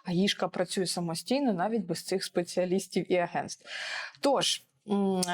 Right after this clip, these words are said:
що ми будемо з вами робити? Ми зараз одночасно створимо рекламний кабінет. Я пропоную його робити через Google Merchant Center. Це максимально легко, швидко,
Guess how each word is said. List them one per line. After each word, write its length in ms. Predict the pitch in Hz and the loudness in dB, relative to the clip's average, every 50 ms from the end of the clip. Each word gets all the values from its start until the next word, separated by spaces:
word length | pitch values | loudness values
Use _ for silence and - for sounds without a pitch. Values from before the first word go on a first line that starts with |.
| 180 - - | -2 -2 0
що 200 | - - 320 330 | 0 2 2 2
ми 100 | 359 311 | 2 2
будемо 380 | 240 233 262 233 254 220 202 | 2 2 2 2 2 0 0
з 60 | 202 | 0
вами 240 | 202 214 226 220 214 | 0 0 0 2 0
робити? 420 | 196 190 175 170 160 - - - - | 0 0 -2 -2 -2 -2 -4 -4 -2
Ми 200 | - 214 269 294 | 0 2 2 2
зараз 280 | 262 240 220 208 202 - | 2 0 0 -2 -2 -2
одночасно 540 | 214 202 226 226 226 240 214 202 - 185 175 | -2 0 0 0 0 0 -2 0 0 -2 -2
створимо 440 | - - - 190 180 180 175 175 175 | -2 0 0 0 0 0 0 0 0
рекламний 440 | 190 190 - 220 208 196 190 185 | 0 0 0 0 0 0 0 0
кабінет. 520 | 180 - 202 190 208 220 226 262 311 320 - | 0 0 0 0 2 2 2 2 2 2 2
Я 240 | 262 208 196 226 240 | 2 2 2 0 0
пропоную 480 | 233 - 208 190 - 208 208 208 202 190 | 0 -2 -2 0 2 2 4 4 4 2
його 200 | 190 180 202 196 | 0 0 0 0
робити 360 | 196 190 185 190 180 180 180 | 0 2 2 2 2 2 0
через 320 | - - 196 190 196 175 | 0 -2 -2 -2 0 0
Google 300 | 214 233 220 226 202 185 | 0 0 0 0 0 0
Merchant 480 | 185 180 180 180 - - 175 175 - - | 0 -2 -2 -2 -4 -4 -4 0 0 2
Center. 280 | 247 269 269 - 208 175 | 2 2 0 -2 -4 -6
Це 160 | - - 247 | -4 -2 0
максимально 840 | 247 262 277 262 269 - - 269 262 269 285 285 277 254 247 254 240 | 2 2 2 2 0 -2 -2 0 2 2 2 4 4 4 4 4 4
легко, 720 | 220 190 175 185 190 185 180 - - - - - 185 175 | 2 2 2 0 0 -2 -4 -6 -10 -10 -4 -2 -2 -2
швидко, 920 | 175 - - - - 196 208 240 226 214 190 208 220 - - 202 190 180 | 0 0 -2 0 0 2 2 4 4 2 2 -2 -4 -2 0 2 2 0